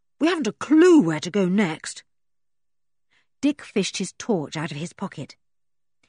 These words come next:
He flashed it over the untidy jumble of things in the caravan, looking for some sign that George had been there. But there was nothing at all that he could see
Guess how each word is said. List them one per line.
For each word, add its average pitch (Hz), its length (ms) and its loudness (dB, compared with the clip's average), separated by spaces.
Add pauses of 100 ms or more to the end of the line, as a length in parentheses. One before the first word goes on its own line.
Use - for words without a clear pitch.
(140)
He 262 120 2
flashed 330 440 0
it 214 80 -4
over 220 220 0
the 202 100 0
untidy 196 640 -2
jumble 208 380 -2
of 165 80 -8
things 175 340 -4
in 170 80 -8
the 175 80 -6
caravan, 151 640 -4 (380)
looking 262 420 0
for 254 120 -6
some 269 480 -4
sign 151 600 -4
that - 220 -10
George 214 420 -4
had 185 160 -10
been 233 280 0
there. 123 300 -10 (960)
But - 140 -2
there 294 120 4
was 285 160 2
nothing 294 460 2
at 269 140 -4
all 302 260 0
that 151 120 -14
he 180 100 -8
could 165 140 -8
see 220 460 -6